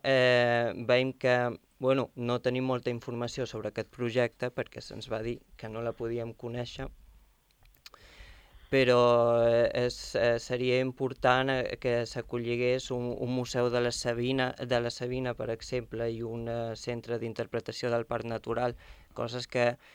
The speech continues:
no estan contemplades ara mateixes perquè l'únic que sabeu és un interès de rèdit econòmic.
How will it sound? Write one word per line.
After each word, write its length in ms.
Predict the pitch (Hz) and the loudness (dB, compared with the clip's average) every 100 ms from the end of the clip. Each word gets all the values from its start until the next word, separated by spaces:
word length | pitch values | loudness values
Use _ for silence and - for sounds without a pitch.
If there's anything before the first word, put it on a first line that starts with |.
| - | -20
no 180 | 123 123 | -10 -8
estan 260 | 120 - 120 | -6 -8 -8
contemplades 760 | 123 117 117 113 120 117 117 | -8 -8 -8 -4 -4 -4 -4
ara 160 | 120 120 | -4 -4
mateixes 480 | 117 117 123 139 131 | -6 -4 -4 -4 -4
perquè 600 | 117 117 - 117 117 98 | -4 -2 0 2 2 0
l'únic 640 | 120 120 123 120 123 123 - | -2 0 0 0 -2 -4 -4
que 40 | |
sabeu 520 | 120 120 120 123 135 135 | -4 -2 2 2 2 2
és 320 | 120 120 120 - | 0 0 0 -4
un 100 | 117 | -6
interès 400 | 117 117 117 117 | -4 -2 -2 -2
de 100 | 120 | -2
rèdit 460 | 117 113 113 123 - - | -2 -2 -4 -8 -8 -6
econòmic. 640 | 117 117 117 131 131 - | -6 -6 -6 -6 -6 -12